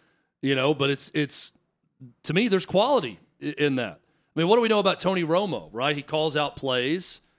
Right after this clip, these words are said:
He's more enthusiastic than most. He was different when he came along. Um, Faldo was, I mean, different, I guess, in that he wasn't polarizing, but he just did a good job. And that's, that's good enough.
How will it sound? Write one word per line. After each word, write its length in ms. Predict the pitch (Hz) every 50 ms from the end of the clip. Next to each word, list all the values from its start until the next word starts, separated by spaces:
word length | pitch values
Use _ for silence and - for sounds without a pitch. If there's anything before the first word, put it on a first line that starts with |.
| _ _ _ _ _ _ -
He's 360 | 139 147 147 143 139 - 131 131 139 135
more 240 | 139 147 143 156 160
enthusiastic 1000 | 151 - - 160 165 165 135 151 147 135 135 139 143 139 - - 165 175 160 -
than 160 | 143 151 147
most. 520 | 139 139 139 151 196 220 - - - - - _ _ _ _ _ _ _ -
He 140 | 131 175
was 160 | 180 185 175 117
different 460 | 120 208 247 247 - - 147 110 - _ _
when 140 | - 143 147
he 80 | 143 135
came 240 | - 151 143 131
along. 340 | 127 120 120 120 104 82 71 _ _ _ _ _ _ _ _ _ _ _ _ -
Um, 460 | 110 120 127 123 120 113 107 98 90 _ _ _ _ _ _ _ _ _ -
Faldo 680 | - - 170 165 190 220 233 190 160 156 160 170 175 170
was, 460 | 156 156 151 139 127 - - - - _ _ _ _ _
I 100 | 120 139
mean, 320 | 147 147 147 139 131 120 - _ _ _ _ 127 120
different, 360 | 104 147 160 160 - 180 175 165
I 100 | 147 135
guess, 340 | 123 139 151 170 156 -
in 60 | 151 147
that 140 | 143 139 123
he 80 | 139
wasn't 320 | 143 135 143 143 123 127 -
polarizing, 720 | - 147 156 175 180 180 175 180 196 185 208 220 220 254 - _ _ _ _ _ _ _ _
but 80 | - 143
he 60 | 170
just 140 | 175 220 151
did 120 | 165 196
a 40 | 220
good 200 | 180 208 233 196
job. 420 | 156 160 175 202 262 220 139 - _ _ _ _ _ _ _ _ _ _ _ -
And 80 | 131
that's, 280 | 135 151 165 - - - - 117
that's 220 | 131 156 170 -
good 200 | - 156 185 175
enough. 420 | 156 175 196 214 - - - -